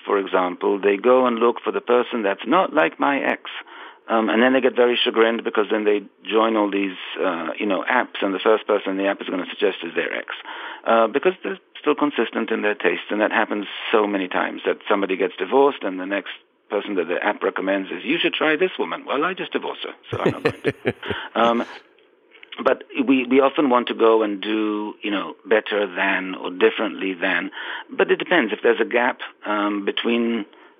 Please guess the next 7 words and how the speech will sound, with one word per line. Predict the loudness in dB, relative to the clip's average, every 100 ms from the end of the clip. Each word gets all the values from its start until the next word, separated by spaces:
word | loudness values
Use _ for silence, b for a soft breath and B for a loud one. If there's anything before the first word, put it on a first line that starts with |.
| -4
um, | 0 0 0 -2 -2 0
those, | 2 0 -4 -12 -2
those | 0 0 0
events, | 0 -2 -2
we | -2
might | 0 0 2
not. | 2 2